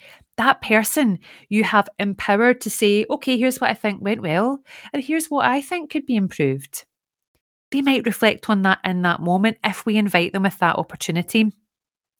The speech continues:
But the opportunity then has to be that you as a leader or manager listen, or a coach, of course, listen to what has been said. Then you might come into the conversation with, "Okay, here's what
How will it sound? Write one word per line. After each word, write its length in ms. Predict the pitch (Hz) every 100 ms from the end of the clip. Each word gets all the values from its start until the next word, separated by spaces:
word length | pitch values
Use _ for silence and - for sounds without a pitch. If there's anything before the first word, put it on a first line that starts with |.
| - - - -
But 140 | -
the 80 | 214
opportunity 560 | 214 220 220 208 -
then 220 | 196 180 175
has 260 | 180 170
to 100 | -
be 160 | 180 180
that 160 | 170 190
you 220 | 190 220
as 140 | 208
a 40 | 185
leader 240 | 180 165
or 100 | -
manager 480 | 175 247 277 - 185 - - -
listen, 440 | 196 - - 185
or 100 | - 226
a 40 |
coach, 360 | - 160 - 185
of 100 | -
course, 440 | - 190 - - - - - -
listen 460 | 170 - 196 180
to 140 | - 175
what 220 | 165 -
has 200 | - 156
been 220 | - 156
said. 480 | 156 - 143 170 - - - - - -
Then 160 | 285 294
you 60 |
might 200 | 277 254
come 160 | - 226
into 600 | 220 214 - 214 202 196
the 120 | 190
conversation 720 | - 196 185 - 170 165 190
with, 220 | 170 165 -
"Okay, 460 | 277 - 185 233 - - -
here's 320 | 233 226
what 100 | -